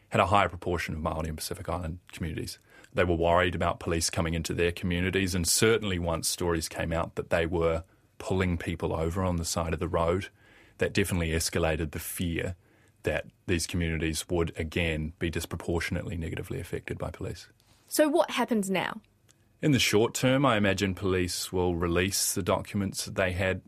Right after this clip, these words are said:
Speaker 1: reviewing this. Andy Costa said they were only preliminary findings. They hadn't even got to a final report.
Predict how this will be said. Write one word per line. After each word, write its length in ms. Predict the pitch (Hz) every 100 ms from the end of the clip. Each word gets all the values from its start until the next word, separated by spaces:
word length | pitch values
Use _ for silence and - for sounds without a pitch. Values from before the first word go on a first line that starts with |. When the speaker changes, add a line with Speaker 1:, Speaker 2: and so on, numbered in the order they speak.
| -
Speaker 1:
reviewing 560 | 95 90 98 104 104
this. 280 | 107 117 -
Andy 260 | 104 104 95
Costa 340 | 101 98 -
said 300 | - 92 92 - - _
they 100 | 95
were 140 | 101 101
only 220 | 98 90
preliminary 680 | - 87 87 92 107 104
findings. 500 | 101 107 101 117 139
They 100 | -
hadn't 220 | 90 107 98
even 160 | 87
got 180 | 85 -
to 120 | -
a 40 | 90
final 580 | - 82 85 92 90
report. 560 | - 90 - 101 113 -